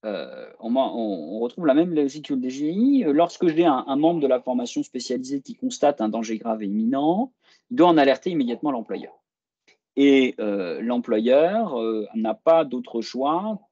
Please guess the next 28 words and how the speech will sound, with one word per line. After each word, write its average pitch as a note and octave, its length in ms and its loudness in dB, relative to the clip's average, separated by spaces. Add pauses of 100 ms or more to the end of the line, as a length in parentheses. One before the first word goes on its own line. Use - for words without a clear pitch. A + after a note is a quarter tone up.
que, E3+ 420 2 (360)
euh, A2+ 500 0
de A#2+ 140 0
mettre B2+ 280 0
en A2 80 -2
place D3+ 300 -2
une, G#2 380 -2
une G#2 400 -4
enquête - 520 0 (100)
immédiatement, C3+ 920 -4 (360)
euh, A2 540 4 (120)
et, G3 680 2
euh, A2 440 0
de A2+ 120 -4
faire D3 200 -4
cesser A2 580 -6
ce - 220 -8
danger A2 320 -6
grave G#2 320 -6
et, - 340 -8
et F#2+ 80 -12
imminent. B2+ 760 0 (680)
Euh, C3 840 6 (160)
et E3 100 8
puis, C4+ 420 4 (640)
il C#3+ 120 -4
doit, D#3 420 2
euh, A#2 60 -2